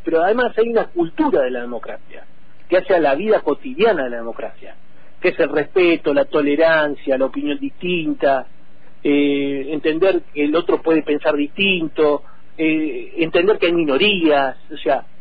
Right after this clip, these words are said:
incluirla a las minorías. Eh, bueno, toda este, esta cultura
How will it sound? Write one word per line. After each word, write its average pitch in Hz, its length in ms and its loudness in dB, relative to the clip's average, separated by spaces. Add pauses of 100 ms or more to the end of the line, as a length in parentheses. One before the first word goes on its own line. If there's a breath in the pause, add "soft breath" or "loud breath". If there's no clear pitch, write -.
(140)
incluirla 170 760 2
a - 20 4
las 135 160 0
minorías. 139 760 2 (800)
Eh, - 200 -12 (140)
bueno, 349 260 0
toda 330 200 4
este, - 220 2 (120)
esta - 240 -2
cultura 156 760 0